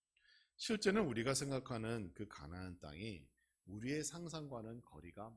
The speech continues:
멀다는 겁니다. 그럼에도 불구하고 하나님께서 "젖과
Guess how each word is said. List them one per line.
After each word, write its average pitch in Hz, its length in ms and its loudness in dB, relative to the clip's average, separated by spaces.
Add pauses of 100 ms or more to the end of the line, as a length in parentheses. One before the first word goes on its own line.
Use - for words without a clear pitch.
(120)
멀다는 95 720 -14
겁니다. 67 400 -20 (1040)
그럼에도 175 440 6
불구하고 160 440 2
하나님께서 135 580 -2
"젖과 101 400 -6